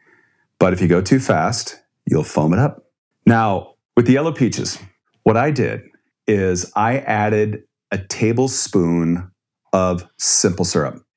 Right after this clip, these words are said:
and I used sixteen ounces of frozen peaches. That made my puree. I didn't do any cherry juice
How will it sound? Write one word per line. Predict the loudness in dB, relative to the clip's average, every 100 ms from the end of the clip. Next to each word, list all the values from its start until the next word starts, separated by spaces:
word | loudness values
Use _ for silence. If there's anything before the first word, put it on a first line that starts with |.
| _ 0
and | 2
I | 4
used | 4 4 2 0 -4 -4
sixteen | 0 0 0 -2 -6 0 2 4 2 0
ounces | 0 2 0 0 -2 -2 -6 -10 _ _ _ _ _ -2
of | 0 0 -2
frozen | -6 -2 0 2 0 -2
peaches. | 0 -2 -2 -6 -8 -14 _ _ _ _ _ 0
That | 2 2 2
made | 0 2
my | 0 -2
puree. | 0 0 2 0 -4 -10 _ _
I | 0
didn't | 2 2 2
do | 2 2
any | 2 0
cherry | 0 2 2
juice | 2 0 0 -2 -8 -10